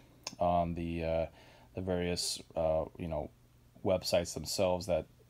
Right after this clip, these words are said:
handle the booking and, and creating of labels,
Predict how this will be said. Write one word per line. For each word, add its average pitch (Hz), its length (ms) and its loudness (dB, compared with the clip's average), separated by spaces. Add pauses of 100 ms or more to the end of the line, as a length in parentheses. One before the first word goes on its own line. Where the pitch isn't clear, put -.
handle 95 360 0
the 87 140 0
booking 95 480 -2
and, 82 260 -4 (200)
and 85 260 -4
creating 95 320 0
of 82 120 -4
labels, 95 580 -2